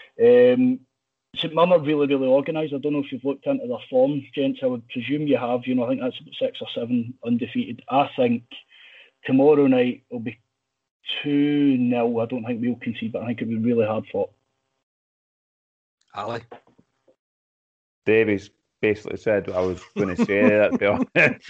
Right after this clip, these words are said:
Speaker 2: It's not
Speaker 1: yeah,
Speaker 2: nice.
Speaker 1: that's, that's
Speaker 2: It's
Speaker 1: one
Speaker 2: not
Speaker 1: back.
Speaker 2: nice.
Speaker 3: And
Speaker 1: Exactly.
Speaker 3: <laughs> to be fair, I actually, one of my customers that work that I deal with in Ireland, his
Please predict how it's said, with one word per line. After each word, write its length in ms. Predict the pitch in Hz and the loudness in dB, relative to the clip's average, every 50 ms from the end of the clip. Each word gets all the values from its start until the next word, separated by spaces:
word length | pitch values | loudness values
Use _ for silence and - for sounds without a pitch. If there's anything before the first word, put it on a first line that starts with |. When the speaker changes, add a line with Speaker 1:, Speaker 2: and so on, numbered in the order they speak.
| 185 170 - - _ _ - - 190 220 214 220 | -6 -6 -6 -8 _ _ 0 2 4 6 6 6
Speaker 2:
It's 60 | 226 | 6
not 120 | 247 - - | 6 8 8
Speaker 1:
yeah, 100 | 214 220 | 8 8
Speaker 2:
nice. 180 | 269 269 285 - 208 | 8 6 4 2 0
Speaker 1:
that's, 220 | 202 226 240 311 254 | 2 2 2 4 4
that's 160 | 233 233 262 | 2 2 2
Speaker 2:
It's 80 | - - | 2 4
Speaker 1:
one 180 | 226 220 214 | 4 4 4
Speaker 2:
not 20 | 190 | 4
Speaker 1:
back. 340 | 185 202 226 262 262 269 262 | 2 2 0 0 -2 -4 -6
Speaker 2:
nice. 180 | 220 190 196 - - - | -6 -6 -6 -8 -8 -6
Speaker 3:
And 80 | 151 151 | -6 -2
Speaker 1:
Exactly. 480 | 156 202 226 247 240 254 - - - _ _ _ | 0 2 2 2 2 2 0 -2 -4 _ _ _
Speaker 3:
<laughs> 160 | _ _ - | _ _ -10
to 60 | 165 | -6
be 120 | 165 165 165 165 | -2 -2 -2 -2
fair, 360 | 160 170 180 180 180 339 277 - - _ _ _ _ _ _ _ _ _ _ _ _ _ _ _ - | -2 -2 -2 0 0 -2 -4 -8 -16 _ _ _ _ _ _ _ _ _ _ _ _ _ _ _ -6
I 260 | 127 147 156 156 156 | -4 -2 -2 -2 -2
actually, 280 | 151 156 - - 151 135 | -4 -8 -12 -10 -8 -8
one 480 | 131 113 113 - - 117 123 143 147 | -8 -10 -14 -20 -16 -10 -10 -10 -8
of 80 | 147 135 | -8 -8
my 400 | 127 120 120 117 117 113 117 113 - _ | -6 -4 -4 -4 -4 -6 -8 -10 -14 _
customers 500 | - 143 131 - - 277 220 131 131 104 | -12 -12 -12 -12 -12 -12 -8 -8 -8 -8
that 120 | 107 123 107 | -8 -6 -4
work 280 | 113 131 143 - - - | -2 -4 -4 -4 -8 -8
that 100 | - 110 | -8 -8
I 60 | 120 | -8
deal 220 | 110 117 127 123 | -8 -8 -8 -8
with 220 | 113 123 117 117 - | -6 -8 -8 -8 -10
in 80 | 113 113 | -8 -6
Ireland, 460 | 110 110 110 113 117 117 113 110 - - | -2 -2 0 0 -2 -2 -4 -6 -8 -6
his 160 | 143 135 131 | -4 -4 -4